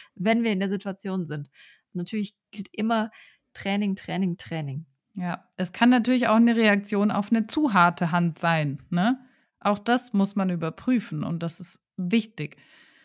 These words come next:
Speaker 2: Aber um genau das, wenn du jetzt zum Beispiel, du übernimmst ein Pferd, kaufst ein Pferd von privat, von irgendjemand, der hat halt diesen Spleen und macht das und du kannst da gar nichts für.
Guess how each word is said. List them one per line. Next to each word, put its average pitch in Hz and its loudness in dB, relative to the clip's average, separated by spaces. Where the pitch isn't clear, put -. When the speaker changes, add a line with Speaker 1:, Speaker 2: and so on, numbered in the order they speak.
Speaker 2:
Aber 196 0
um 208 2
genau 208 4
das, 226 0
wenn 214 4
du 208 2
jetzt 220 -2
zum 269 0
Beispiel, 269 -2
du 254 0
übernimmst 254 6
ein 220 2
Pferd, 214 -6
kaufst 220 0
ein 214 0
Pferd 214 -4
von 220 0
privat, 196 0
von 233 -4
irgendjemand, 202 4
der 190 0
hat 214 -2
halt 180 -4
diesen 180 -4
Spleen 247 2
und 190 0
macht 208 0
das 196 -4
und 185 -4
du 185 -6
kannst 190 -2
da 180 -2
gar 151 -4
nichts 156 -8
für. 147 -8